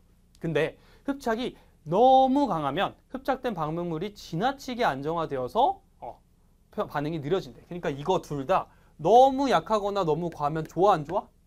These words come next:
둘 다 안 좋아. 근데 이유가 뭐였어? 너무 적으면 뭐래? 흡착 양이 적대.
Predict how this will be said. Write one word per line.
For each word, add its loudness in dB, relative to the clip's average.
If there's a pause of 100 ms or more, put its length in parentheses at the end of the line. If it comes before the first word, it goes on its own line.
둘 -10
다 4
안 -20
좋아. -20 (1500)
근데 0
이유가 4
뭐였어? -2 (280)
너무 4
적으면 0
뭐래? -4 (640)
흡착 -10 (280)
양이 -8
적대. -18